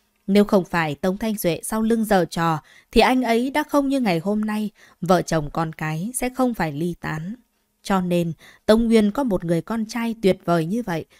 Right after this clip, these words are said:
có lẽ còn có thể tái đắc cử. Tống Dung Đức lạnh lùng nhắc nhở. "Trương Bộ trưởng, anh đã ngoài năm mươi rồi, sắp nghỉ hưu rồi,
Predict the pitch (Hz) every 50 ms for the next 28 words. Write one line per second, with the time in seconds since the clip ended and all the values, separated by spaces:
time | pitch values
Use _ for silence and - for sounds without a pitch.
0 | _ _ _ _ - 262 269 262 247 214 233 262 311 330 - _ - 196 180 170
1 | - 254 - - 226 180 165 - - 190 202 202 247 302 320 - _ _ - 180
2 | 170 151 143 - _ _ _ _ _ _ _ _ - 196 190 190 214 190 180 202
3 | 269 277 - 180 185 180 160 175 175 180 165 165 165 220 277 269 - 208 180 170
4 | 160 147 139 - _ _ _ _ _ _ _ _ - - 202 185 165 156 170 160
5 | 156 - - 180 165 156 147 139 - - _ - 208 214 202 220 254 285 240 208
6 | 180 175 185 233 247 247 240 233 240 240 240 220 - 175 160 156 147 - - -
7 | - 262 269 262 220 196 190 165 151 156 185 202 202 196 180 - 165 160 143 131